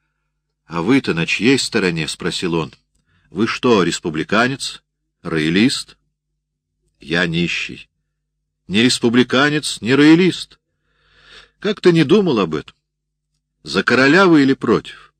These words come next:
Времени не было решить. «А что вы думаете о происходящих событиях?» «Думаю, что жить мне не на что».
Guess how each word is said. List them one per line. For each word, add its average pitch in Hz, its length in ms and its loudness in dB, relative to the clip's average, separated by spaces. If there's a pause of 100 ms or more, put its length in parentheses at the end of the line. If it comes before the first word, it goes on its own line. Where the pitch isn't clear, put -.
(880)
Времени 123 560 0
не 85 240 -2
было 78 160 -4
решить. - 580 -12 (1080)
«А 107 220 -2
что 160 260 4
вы 147 100 4
думаете 139 520 2
о 117 40 -2
происходящих 113 760 -4
событиях?» 92 640 -8 (1080)
«Думаю, 196 400 6
что 147 280 4
жить 208 340 2
мне 120 160 0
не 107 180 0
на 85 100 -4
что». - 420 -12